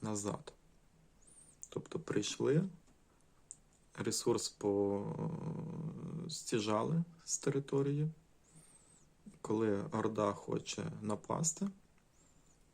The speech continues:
відійшли і все спалили, щоб орді нічого не дісталося. <clears throat> Вот. Так що, е, те саме з нами, що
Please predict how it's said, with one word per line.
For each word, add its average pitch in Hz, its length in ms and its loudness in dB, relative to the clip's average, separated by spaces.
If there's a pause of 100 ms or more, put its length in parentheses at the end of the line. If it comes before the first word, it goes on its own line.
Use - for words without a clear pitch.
відійшли 110 520 2
і 123 40 6
все - 240 0
спалили, 104 540 -2 (280)
щоб - 280 -4
орді 113 300 0
нічого 110 380 -4
не 107 120 -2
дісталося. - 640 -4 (260)
<clears throat> - 60 2 (1300)
Вот. 104 440 -2 (320)
Так 117 200 -2
що, 117 480 0 (2750)
е, 107 460 -4 (2500)
те 170 100 2
саме 156 380 6
з 113 100 -2
нами, 117 320 -2
що - 340 -4